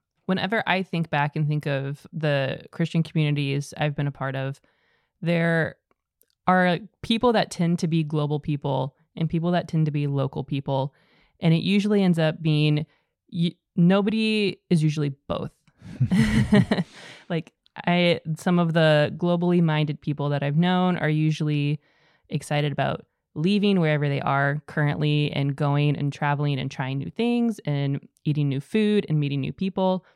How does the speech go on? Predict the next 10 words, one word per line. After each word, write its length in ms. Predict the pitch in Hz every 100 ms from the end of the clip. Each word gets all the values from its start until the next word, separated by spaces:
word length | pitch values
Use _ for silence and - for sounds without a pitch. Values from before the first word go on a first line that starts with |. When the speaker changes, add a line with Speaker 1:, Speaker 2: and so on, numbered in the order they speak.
| _ _ _ -
Speaker 1:
And 160 | 165
the, 340 | 156 147 143 -
the 140 | - 156
locally 500 | 160 226 226 185 151
minded 340 | 143 139 139
people 300 | - 139 131
that 120 | 135
I 60 | 131
know 380 | 139 131 131 139 _ _ _ _
are 460 | 160 151 151 147